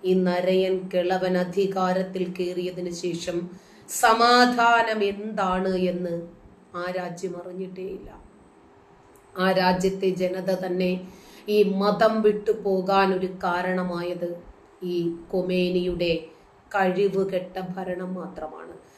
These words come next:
കാരണം ഇയാളുടെ ഭരണത്തിൽ ഒരു രൂപത്തിലും പിടിച്ചു നിൽക്കാൻ സാധിക്കാതെ ഇറാൻ ജനത ഒടുവിൽ മതം ഉപേക്ഷിക്കുന്ന കാഴ്ചയാണ് പിന്നീട് നമ്മൾ കണ്ടതെല്ലാം.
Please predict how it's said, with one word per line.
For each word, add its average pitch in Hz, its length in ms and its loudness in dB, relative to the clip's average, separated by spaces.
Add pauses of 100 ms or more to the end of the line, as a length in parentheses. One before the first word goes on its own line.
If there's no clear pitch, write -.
(340)
കാരണം 247 240 4
ഇയാളുടെ 269 720 8
ഭരണത്തിൽ 220 680 0 (420)
ഒരു 330 520 8
രൂപത്തിലും 311 800 2
പിടിച്ചു 277 440 -6
നിൽക്കാൻ 247 560 0
സാധിക്കാതെ 202 960 -4 (480)
ഇറാൻ 196 500 -2
ജനത 190 360 -2 (760)
ഒടുവിൽ 190 500 0 (120)
മതം 190 600 -4
ഉപേക്ഷിക്കുന്ന 185 1000 -6
കാഴ്ചയാണ് 180 600 -10
പിന്നീട് 180 480 -8
നമ്മൾ 185 200 -10
കണ്ടതെല്ലാം. - 680 -16